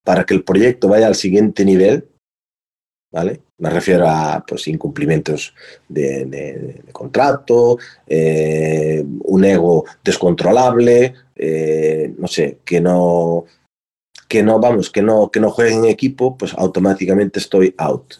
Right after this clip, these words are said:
Yo eso se lo dejo bien claro en los contratos y con letra bien grande. De hecho, yo, si no hay feeling, si no me gusta el proyecto, no lo cojo.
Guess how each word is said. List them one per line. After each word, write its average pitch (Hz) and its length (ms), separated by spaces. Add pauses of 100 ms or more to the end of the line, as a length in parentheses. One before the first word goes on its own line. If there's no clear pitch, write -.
Yo 95 140
eso 98 240
se 98 80
lo 98 100
dejo 90 220
bien 90 160
claro 104 320
en 95 80
los 92 120
contratos 110 840 (380)
y 85 100
con 95 140
letra 98 240
bien 104 260
grande. 85 480 (640)
De 104 100
hecho, 113 380
yo, 120 360
si - 180
no 110 100
hay 107 80
feeling, 117 400
si - 140
no 110 60
me 113 80
gusta 110 220
el 101 80
proyecto, 104 520
no 110 100
lo 113 140
cojo. 98 360